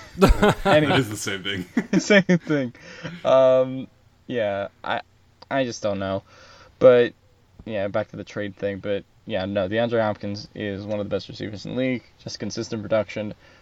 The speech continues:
Speaker 2: has got it done with every quarterback you can imagine. Uh, and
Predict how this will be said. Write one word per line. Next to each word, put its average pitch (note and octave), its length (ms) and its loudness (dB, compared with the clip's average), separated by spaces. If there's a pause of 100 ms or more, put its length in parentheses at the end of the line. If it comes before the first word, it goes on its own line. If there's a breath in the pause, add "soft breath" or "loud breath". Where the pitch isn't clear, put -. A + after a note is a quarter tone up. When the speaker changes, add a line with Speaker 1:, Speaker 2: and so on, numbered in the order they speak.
Speaker 2:
has A2 160 -8
got A2+ 160 2
it G2+ 80 -8
done G#2 180 0
with G#2 240 -10
every A#2 240 -2
quarterback G#2+ 720 -4
you G#2+ 80 -10
can - 140 -12
imagine. G#2+ 540 -4 (460 soft breath)
Uh, G2 380 -2
and G2 360 -8